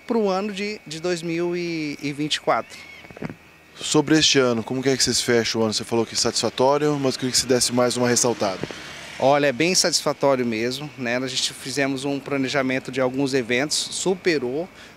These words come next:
Speaker 1: né? Então, assim, cada, por mês a gente participou de vários eventos aí. Claro, tudo, volta a dizer, em parceria. Hoje o xadrez está crescendo em Três Lagoas,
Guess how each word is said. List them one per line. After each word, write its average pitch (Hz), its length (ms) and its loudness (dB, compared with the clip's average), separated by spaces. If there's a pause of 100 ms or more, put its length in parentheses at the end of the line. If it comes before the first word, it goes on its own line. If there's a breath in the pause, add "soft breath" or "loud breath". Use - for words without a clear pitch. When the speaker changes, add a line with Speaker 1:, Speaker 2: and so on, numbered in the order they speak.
(120)
Speaker 1:
né? 113 140 -2
Então, 139 200 -2
assim, 135 260 -2
cada, 147 460 0
por 190 320 -2
mês 160 400 -2
a 143 60 -6
gente 143 240 -8
participou 143 340 -4
de 143 100 -8
vários 151 380 -2
eventos 131 380 -4
aí. 127 100 0
Claro, 180 460 2 (220)
tudo, 208 380 0
volta 175 380 0
a - 20 -2
dizer, 160 360 -6
em 160 160 -4
parceria. 151 720 -2 (320 loud breath)
Hoje 202 320 6
o - 20 -4
xadrez 160 440 0
está 151 180 0
crescendo 151 340 -2
em 131 40 -8
Três 135 180 -4
Lagoas, 135 680 0